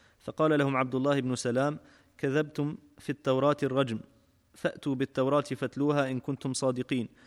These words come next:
فجاءوا بالتوراة، فوضع مد-، مدراسها الذي يدرسها منهم كفه على آية الرجم، فقال: "ما هذه؟" فلما رأوا ذلك قال: "هي آية الرجم"، فأمر بهما رسول الله صلى الله عليه وسلم، فرجما قريبا من حيث توضع الجنائز عند المسجد.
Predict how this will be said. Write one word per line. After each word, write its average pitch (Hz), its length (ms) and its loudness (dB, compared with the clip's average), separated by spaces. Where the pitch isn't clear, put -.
فجاءوا 143 380 0
بالتوراة، 131 480 0
فوضع 131 560 0
مد-، 123 240 -2
مدراسها 139 880 0
الذي 123 340 0
يدرسها 139 800 0
منهم 147 560 -2
كفه 135 520 -2
على 127 320 2
آية 135 220 2
الرجم، 123 300 2
فقال: 151 420 4
"ما 156 180 2
هذه؟" 135 360 2
فلما 139 400 2
رأوا 127 260 2
ذلك 143 400 0
قال: 143 560 2
"هي 143 340 2
آية 127 220 2
الرجم"، 135 360 0
فأمر 139 440 0
بهما 131 460 0
رسول 123 300 -2
الله 135 200 0
صلى 123 200 -4
الله 127 200 0
عليه 127 180 -2
وسلم، 131 400 -2
فرجما 131 540 -2
قريبا 131 400 0
من 120 180 -2
حيث 135 280 -4
توضع 131 440 -2
الجنائز 127 560 0
عند 131 220 -2
المسجد. 120 420 -2